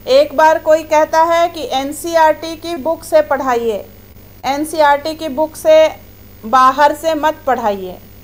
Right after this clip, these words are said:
उसके बाद जब आपके questions आते हैं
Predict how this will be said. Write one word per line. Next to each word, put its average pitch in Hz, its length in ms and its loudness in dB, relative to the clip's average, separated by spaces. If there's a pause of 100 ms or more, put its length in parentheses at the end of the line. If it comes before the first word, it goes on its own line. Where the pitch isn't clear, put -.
(320)
उसके 240 300 0
बाद 294 280 4
जब 302 160 4
आपके 285 320 0
questions 302 640 -2
आते 311 260 2
हैं 339 420 -4